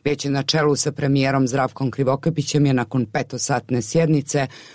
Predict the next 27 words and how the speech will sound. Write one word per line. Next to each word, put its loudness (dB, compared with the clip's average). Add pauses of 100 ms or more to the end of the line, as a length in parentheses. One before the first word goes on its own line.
(140)
u 4
susret 2
najavljenim 0
skupovima 0
u -6
Podgorici 0
za -6
četvrti -2
i 2
na 0
Cetinju 0
za -4
peti 0
septembar 0 (160)
izdalo 2
smjernice 0
organima 2
obavještajno-bezbjednosnog 0
sektora -2
Crne 0
Gore. 0 (440)
Navodi 0
se 0
u 4
saopštenju 0
gdje -2
piše 2